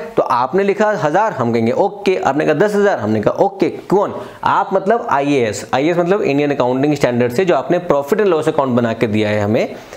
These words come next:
हम उसको check करेंगे कि सर profit and loss account में आपने ये खर्चे minus करे हैं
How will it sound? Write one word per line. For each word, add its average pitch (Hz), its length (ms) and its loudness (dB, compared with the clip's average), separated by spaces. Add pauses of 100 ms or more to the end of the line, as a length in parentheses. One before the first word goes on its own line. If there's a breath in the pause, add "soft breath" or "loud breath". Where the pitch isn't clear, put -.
(160 loud breath)
हम 226 180 2
उसको 233 240 0
check 170 260 -2
करेंगे 127 420 2 (380 loud breath)
कि 180 80 2
सर 233 120 2
profit 190 340 0
and 214 100 2
loss 196 120 0
account 196 200 0
में 208 80 2
आपने 175 220 -2
ये 202 160 2
खर्चे 202 380 0
minus 151 300 -2
करे 127 260 2
हैं 131 220 -6